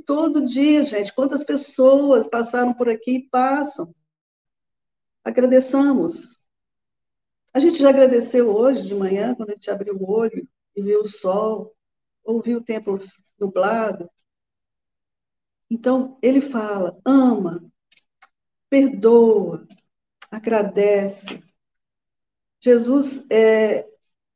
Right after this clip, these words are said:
ele fala em coisas tão simples, né? Por que que é tão difícil pra gente? Até quando a gente vai ficar pensando só na nossa, nosso umbigo, né? <laughs>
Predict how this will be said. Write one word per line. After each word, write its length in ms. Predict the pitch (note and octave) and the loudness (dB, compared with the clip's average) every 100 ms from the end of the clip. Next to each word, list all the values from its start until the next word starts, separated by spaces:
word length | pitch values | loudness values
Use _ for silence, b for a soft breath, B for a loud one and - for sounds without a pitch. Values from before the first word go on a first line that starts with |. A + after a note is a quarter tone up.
| _ | _
ele 180 | - C#4 | -2 0
fala 260 | D4+ D#4 D4+ | 2 2 2
em 80 | D4 | 2
coisas 280 | D4 C#4 | 0 -2
tão 160 | - F#4+ | 0 0
simples, 720 | - - A#3+ C4 C4 F#3+ F#3+ | 0 -4 -2 -2 -4 -6 -8
né? 200 | G3+ F3+ - _ _ _ _ _ _ _ _ | -8 -10 -14 _ _ _ _ _ _ _ _
Por 140 | - - | -18 -8
que 120 | C4 | -4
que 80 | A#3+ | -4
é 40 | |
tão 160 | G3+ G3 | -4 -8
difícil 380 | - - G3 - | -8 -10 -10 -8
pra 140 | F#3+ | -8
gente? 480 | F#3 F#3 - - _ _ _ _ _ _ _ _ _ _ _ _ _ _ _ _ _ - | -8 -8 -10 -14 _ _ _ _ _ _ _ _ _ _ _ _ _ _ _ _ _ -8
Até 340 | A3+ C#4 C#4 | -2 2 2
quando 340 | - A#3 A3 G3+ | 4 2 2 0
a 60 | |
gente 260 | F#3 F#3+ G3 | -4 -6 -6
vai 160 | F#3+ F#3+ | -6 -6
ficar 320 | - F#3 F3+ | -6 -4 -4
pensando 680 | F#3+ F#3+ F#3+ F#3+ F#3 F3 - - _ _ _ _ _ _ _ _ | -2 -6 -6 -4 -4 -4 -6 -14 _ _ _ _ _ _ _ _
só 360 | - A3 A3 | -4 2 2
na 100 | G#3 | 2
nossa, 640 | F#3+ F#3 F#3 F#3+ E3 - _ _ _ _ _ _ _ | -2 -2 -2 -4 -4 -6 _ _ _ _ _ _ _
nosso 280 | F#3+ F#3+ G3 | -10 -8 -10
umbigo, 400 | F3+ G3 F#3+ D#3+ | -6 -4 -4 -4
né? 160 | D3 - _ _ _ _ _ _ _ _ - | -6 -10 _ _ _ _ _ _ _ _ -4
<laughs> 460 | B3 - - _ | -4 -4 -14 _